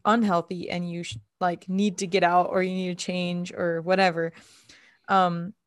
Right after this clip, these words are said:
be yourself. But I think that a healthy dose of both is really important, and realizing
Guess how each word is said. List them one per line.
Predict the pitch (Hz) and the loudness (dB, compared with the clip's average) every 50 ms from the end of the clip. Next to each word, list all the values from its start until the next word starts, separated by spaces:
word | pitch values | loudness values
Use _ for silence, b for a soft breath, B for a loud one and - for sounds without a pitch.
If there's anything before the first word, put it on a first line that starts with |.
| _ _ _ _ _ _ _ _ - - 196 185 | _ _ _ _ _ _ _ _ -16 -12 -6 -2
be | 190 208 | 2 6
yourself. | 202 202 196 - - 202 185 190 190 190 - - - 220 - _ _ b b b b b b b - | 6 6 6 6 4 6 6 6 6 6 4 2 0 -4 -16 _ _ b b b b b b b -8
But | 180 - 233 220 196 185 180 185 - - - - - | 0 4 6 6 6 6 4 2 -2 -8 -14 -6 -2
I | 202 190 185 | -2 -2 0
think | - 214 202 190 | -2 -4 -4 -2
that | - 190 185 180 180 - - | 0 0 0 0 0 -2 -8
a | |
healthy | 180 - 202 202 202 220 208 | -6 -2 0 0 0 0 -2
dose | 175 180 175 175 170 | 0 0 0 0 -2
of | 185 175 | -6 -6
both | - - - 190 202 - - - | -4 -4 -4 -4 -4 -8 -12 -12
is | - 196 190 185 185 175 180 208 - - 220 - | -8 -6 -6 -6 -6 -10 -12 -14 -14 -16 -12 -8
really | 208 202 202 208 214 208 190 185 | -6 -2 0 2 4 4 4 4
important, | 175 175 190 185 170 165 170 175 | 2 -2 -2 -4 -4 -4 -4 -4
and | 175 180 180 | -2 -2 -2
realizing | 175 202 208 214 202 196 185 180 175 170 175 170 170 170 165 | 0 2 2 4 4 4 4 4 2 0 -2 -2 -2 -4 -6